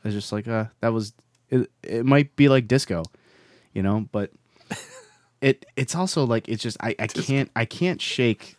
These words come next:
Speaker 1: like, the
Speaker 2: Did like disco.
Speaker 1: the, the cynic, the cynic in me cannot shake just the, the idea that, like, they, like, powers that be will, are trying everything they can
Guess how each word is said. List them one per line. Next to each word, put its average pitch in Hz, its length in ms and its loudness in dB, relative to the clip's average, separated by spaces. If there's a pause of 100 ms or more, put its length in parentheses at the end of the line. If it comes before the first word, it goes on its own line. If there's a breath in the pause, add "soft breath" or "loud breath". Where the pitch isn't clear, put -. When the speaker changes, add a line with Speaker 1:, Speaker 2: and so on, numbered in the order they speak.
(160)
Speaker 1:
like, 107 240 0
the 101 240 2
Speaker 2:
Did 90 80 -16
like - 320 -12
disco. - 580 -18
Speaker 1:
the, 104 380 2 (260)
the 110 120 -4
cynic, 113 580 2
the 107 80 -2
cynic 117 340 0
in 95 100 0
me 95 120 0
cannot 110 340 0
shake - 540 -2 (380 soft breath)
just - 200 -10
the, 101 140 2
the 104 180 2
idea 101 360 2
that, 92 180 -2
like, 98 220 -4
they, 117 260 2 (400)
like, 92 180 -8 (640 soft breath)
powers 123 380 2
that 120 120 -2
be 101 200 0
will, 92 160 -4 (360)
are 98 140 -2
trying 104 420 -4 (140)
everything 120 400 0
they 110 120 -2
can 98 420 -4